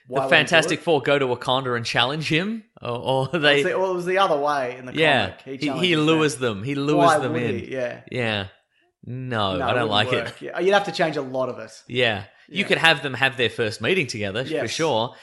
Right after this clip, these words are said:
Speaker 2: You could have them in Wakanda for some reason.
Speaker 1: Yeah.
Speaker 2: I don't know.
Speaker 1: Uh, he wants a pair of stretchy, stretchy pants.
Speaker 2: Maybe, maybe they're in Wakanda, they're working on some sort of dimensional technology.
Speaker 1: Oh, yeah.
Speaker 2: They crack open a portal and then the Fantastic Four fly through.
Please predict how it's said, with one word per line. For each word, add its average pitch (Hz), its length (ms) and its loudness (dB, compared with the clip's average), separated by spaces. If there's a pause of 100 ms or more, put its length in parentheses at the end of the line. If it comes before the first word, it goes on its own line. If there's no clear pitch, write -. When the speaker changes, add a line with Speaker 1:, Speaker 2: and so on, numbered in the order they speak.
(100)
Speaker 2:
You 135 80 -10
could 131 100 -8
have 127 140 0
them 120 140 -6
in 123 140 -6
Wakanda 131 500 -6
for 127 100 -8
some 107 300 -4
reason. 101 400 -6
Speaker 1:
Yeah. 123 300 -6 (1700)
Speaker 2:
I 117 100 -6
don't 107 120 -6
know. 110 200 -6 (240)
Speaker 1:
Uh, - 100 -12 (200)
he 151 120 -12
wants 147 180 -8
a 143 60 -10
pair 131 240 -10
of 110 80 -12
stretchy, 131 380 -12
stretchy 123 360 -12
pants. 113 400 -14
Speaker 2:
Maybe, 170 640 -2
maybe 143 260 -2
they're 135 420 0
in 131 160 -8
Wakanda, 131 340 -6
they're 123 100 -2
working 123 300 -4
on 117 80 -8
some 123 140 -12
sort 127 140 -8
of 110 80 -10
dimensional 131 480 -8
technology. 147 680 -6
Speaker 1:
Oh, 160 40 -6
yeah. 175 200 -2
Speaker 2:
They 127 140 -6
crack 135 260 2
open 127 220 -2
a 120 80 -4
portal 139 400 -2
and 123 100 -8
then 117 140 -8
the 110 40 -12
Fantastic 117 540 -6
Four 127 200 -4
fly 123 260 -2
through. 160 340 -4